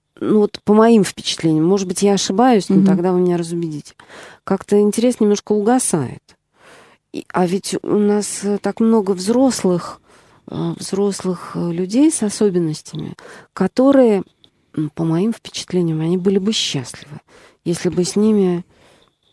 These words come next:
Speaker 1: не знаю, там, сделали спектакль или концерт, или что-нибудь, ну, такую движуху какую-то хорошую. Вы не думали об этом?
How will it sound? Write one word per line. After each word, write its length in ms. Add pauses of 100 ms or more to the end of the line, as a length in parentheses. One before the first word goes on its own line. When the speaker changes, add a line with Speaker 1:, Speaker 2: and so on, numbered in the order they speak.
(200)
Speaker 1:
не 120
знаю, 280
там, 240
сделали 380
спектакль 580 (300)
или 140
концерт, 680 (160)
или 240
что-нибудь, 640 (480)
ну, 100
такую 320
движуху 600
какую-то 480
хорошую. 560 (920)
Вы 140
не 120
думали 260
об 120
этом? 240